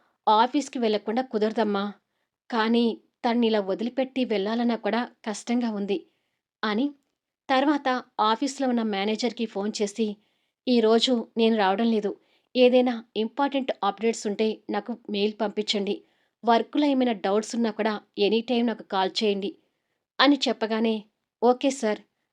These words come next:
అని అటు నుంచి ఆన్సర్ వినిపిస్తుంది. రాకేష్ ఫోన్ కట్ చేసి తన వైపు చూస్తుంటే,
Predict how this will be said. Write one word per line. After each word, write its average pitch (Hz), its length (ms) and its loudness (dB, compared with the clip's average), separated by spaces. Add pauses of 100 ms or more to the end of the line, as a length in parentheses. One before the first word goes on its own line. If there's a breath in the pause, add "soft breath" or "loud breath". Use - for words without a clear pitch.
(160)
అని 262 220 4 (220)
అటు 262 220 -2
నుంచి 214 280 -2 (200)
ఆన్సర్ 208 400 -4
వినిపిస్తుంది. 196 560 -6 (720)
రాకేష్ 269 480 2 (100)
ఫోన్ 262 300 4
కట్ 208 200 -4
చేసి 214 320 -2 (180)
తన 214 220 0
వైపు 196 260 -4
చూస్తుంటే, 196 540 -6